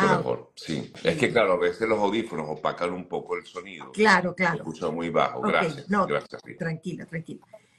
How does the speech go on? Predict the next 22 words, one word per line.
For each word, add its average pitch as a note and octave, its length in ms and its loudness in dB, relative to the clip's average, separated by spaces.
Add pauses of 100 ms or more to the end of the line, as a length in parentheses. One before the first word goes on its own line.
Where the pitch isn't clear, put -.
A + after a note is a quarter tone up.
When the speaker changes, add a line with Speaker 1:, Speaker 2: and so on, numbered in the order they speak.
(100)
Speaker 1:
Entonces, G#3 420 2
fíjate, A3+ 340 0
lo F3+ 100 -2
que F3+ 120 -6
yo F3+ 120 -4
quería A#3 240 2
decir A#3 340 -2
que F3+ 140 -4
cuando, D#3 480 -2
y, F#3 260 -2
y F#3+ 60 0
que F#3 160 -2
conste, G#3 460 0
Sergio, G#3+ 380 0
que G#3 120 -6
tenemos, E3 420 0 (280)
eh, E3+ 240 0
este, E3+ 320 -2
lealtades D#3 560 0
a G3 40 4
la F3+ 120 2
nación, D#3+ 560 -4